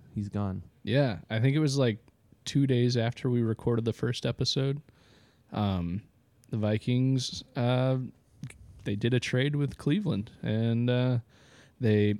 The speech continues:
Speaker 2: improved a couple of draft picks. They didn't get too much back, but,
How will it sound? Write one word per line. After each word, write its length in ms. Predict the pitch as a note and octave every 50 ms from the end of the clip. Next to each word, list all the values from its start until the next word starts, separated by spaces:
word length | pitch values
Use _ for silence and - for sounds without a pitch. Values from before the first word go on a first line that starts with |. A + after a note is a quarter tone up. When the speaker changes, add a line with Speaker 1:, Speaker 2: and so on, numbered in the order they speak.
| - _ -
Speaker 2:
improved 440 | - B2+ A2+ - - - E3 F3 D#3
a 40 | D3+
couple 320 | - - D3+ - - D#3
of 80 | D3 C#3
draft 320 | C3+ C#3+ C#3+ C#3 C3+ -
picks. 320 | - - D3+ D3 - - -
They 100 | B2+ B2+
didn't 200 | D#3 F#3+ G3+ F#3
get 140 | E3 - -
too 160 | - D3 C#3
much 240 | C3 A#2+ A2 - -
back, 300 | - F#2+ F#2 F#2+ G2 G#2 - - - -
but, 240 | A2+ G#2 G2 -